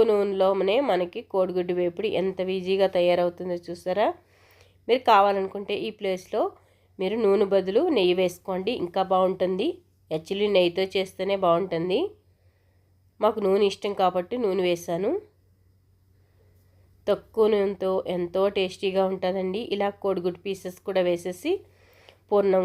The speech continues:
కూడా వేసేసి, దాంట్లోనే కొంచెం మగ్గనివ్వండి. One to two minutes మగ్గితే చాలు. తర్వాత మెల్లిగా మనకి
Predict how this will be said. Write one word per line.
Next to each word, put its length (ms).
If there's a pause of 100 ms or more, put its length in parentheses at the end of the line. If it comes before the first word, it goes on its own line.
కూడా 200
వేసేసి, 400 (140)
దాంట్లోనే 480 (100)
కొంచెం 260 (100)
మగ్గనివ్వండి. 720 (840)
One 240
to 140
two 200
minutes 300 (180)
మగ్గితే 340 (120)
చాలు. 320 (680)
తర్వాత 360 (180)
మెల్లిగా 500 (480)
మనకి 320